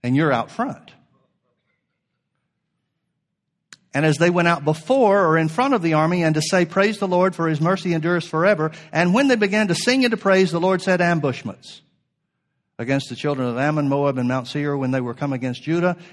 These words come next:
and they were smitten, for the children of Ammon and Moab stood up against the inhabitants of Mount Seir, utterly to slay and to destroy them.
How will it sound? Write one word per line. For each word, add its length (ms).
and 140
they 80
were 120
smitten, 440
for 220
the 180
children 340
of 80
Ammon 280
and 100
Moab 320
stood 440
up 140
against 320
the 140
inhabitants 500
of 80
Mount 220
Seir, 340
utterly 380
to 140
slay 360
and 100
to 40
destroy 400
them. 220